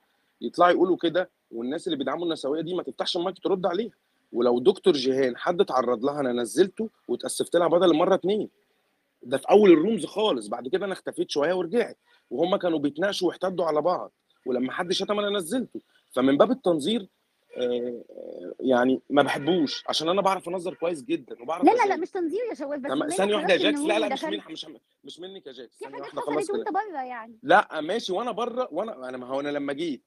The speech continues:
Speaker 1: و-، وحنان لما، لما كنت أنا موجود، لما أنا ما كنتش موجود ما كانتش هي موجودة، عشان اللي مطلعها أو حد من اللي مطلعها وأنا موجود.
Speaker 2: كنت قاعدة تحت.
Speaker 1: فبلاش نخش السكة دي، عشان السكة دي قضاياها خ-، خ-، يعني خسرانة.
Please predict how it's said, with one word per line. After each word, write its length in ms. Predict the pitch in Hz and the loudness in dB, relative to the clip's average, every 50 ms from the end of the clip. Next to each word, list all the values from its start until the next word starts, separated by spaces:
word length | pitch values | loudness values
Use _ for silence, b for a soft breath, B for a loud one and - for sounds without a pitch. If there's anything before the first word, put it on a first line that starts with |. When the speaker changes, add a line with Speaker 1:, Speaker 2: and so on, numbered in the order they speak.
| _ _ _ _ | _ _ _ _
Speaker 1:
و-، 480 | 123 127 139 139 143 143 143 143 139 131 | -4 -2 0 0 0 0 0 -2 -2 -2
وحنان 600 | 127 131 139 - - 143 156 160 214 262 285 262 | -4 -6 -6 -8 -4 -4 -4 -2 -2 -2 -2 -2
لما، 280 | 180 151 143 139 131 - | -2 -2 -2 -4 -6 -6
لما 300 | 131 139 139 135 135 131 | -2 -2 -2 -2 -2 -6
كنت 240 | _ - 135 _ 202 | _ -8 -6 _ -2
أنا 120 | 226 262 | -2 0
موجود، 460 | 262 240 208 185 156 208 302 294 - _ _ _ _ _ _ _ | 2 2 2 2 2 -2 -4 -4 -6 _ _ _ _ _ _ _
لما 180 | - 131 127 151 | -2 0 0 2
أنا 60 | 190 220 | 0 0
ما 60 | 220 | -2
كنتش 180 | - - - | -4 -4 0
موجود 160 | 190 175 214 220 | 0 2 2 2
ما 60 | 269 | -2
كانتش 160 | 151 - - | 0 4 4
هي 80 | 202 220 | 4 4
موجودة، 420 | 208 175 143 131 135 135 113 - _ _ _ | 4 2 2 2 0 -2 -4 -6 _ _ _
عشان 120 | - 175 180 | 0 2 2
اللي 100 | 190 185 | 2 2
مطلعها 440 | - 143 131 131 131 - - - _ _ _ _ _ _ _ | 2 0 0 0 -2 -4 -6 -20 _ _ _ _ _ _ _
أو 80 | 127 123 | -2 0
حد 300 | - - 185 190 165 175 | 2 2 2 2 2 -2
من 80 | 165 | -2
اللي 520 | 151 143 135 127 131 127 127 127 127 120 113 | -2 -4 -4 -4 -4 -4 -4 -4 -4 -6 -6
مطلعها 420 | - 131 127 147 143 180 - - | -6 -4 -2 2 2 2 2 2
وأنا 140 | 196 165 147 | 0 0 2
موجود. 300 | 135 127 120 113 117 110 | 0 -2 -2 -4 -6 -6
Speaker 2:
كنت 160 | - - - | -8 -14 -20
قاعدة 220 | - 302 330 330 359 | -20 -20 -18 -16 -16
تحت. 180 | - 311 - - | -16 -8 0 0
Speaker 1:
فبلاش 420 | 160 147 185 190 240 254 - - | 2 2 4 2 2 0 0 -4
نخش 320 | 233 185 - 277 262 - | -8 -6 -4 -4 -4 -4
السكة 360 | 226 - - - - - - 226 | -8 -6 -6 -6 -4 0 0 0
دي، 260 | 185 202 269 294 b b b b | 0 0 -4 -4 b b b b
عشان 180 | - - - 190 | -12 -8 -8 -8
السكة 280 | 190 - 247 - 247 | -6 -8 0 0 2
دي 200 | 220 240 247 - _ _ - - | 2 2 -6 -8 _ _ -4 -4
قضاياها 580 | 180 160 160 185 185 196 233 247 240 247 233 196 _ _ _ _ _ _ _ _ _ _ | -2 2 2 4 6 6 4 4 0 -10 -12 -14 _ _ _ _ _ _ _ _ _ _
خ-، 240 | _ - 143 156 143 _ _ | _ -10 -10 -10 -10 _ _
خ-، 80 | - 151 | -14 -8
يعني 340 | 147 143 139 139 147 147 - | -8 -8 -8 -8 -10 -14 -12
خسرانة. 600 | - 151 147 - - 185 202 233 208 131 110 | -12 -12 -8 -6 -4 -2 -2 -2 -4 -6 -10